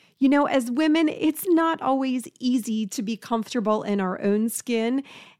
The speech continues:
and I want to thank you, the one and only Judy Garland,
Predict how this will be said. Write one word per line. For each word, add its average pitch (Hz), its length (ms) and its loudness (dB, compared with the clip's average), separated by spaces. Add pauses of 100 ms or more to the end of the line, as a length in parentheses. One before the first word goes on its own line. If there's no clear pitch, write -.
and 285 380 0 (140)
I 311 140 -2
want 415 280 -4
to 427 180 -6
thank 262 320 -2
you, 214 460 -2 (300)
the 226 160 2
one 240 200 2
and 247 140 0
only 208 480 -2
Judy 208 340 0
Garland, 185 680 0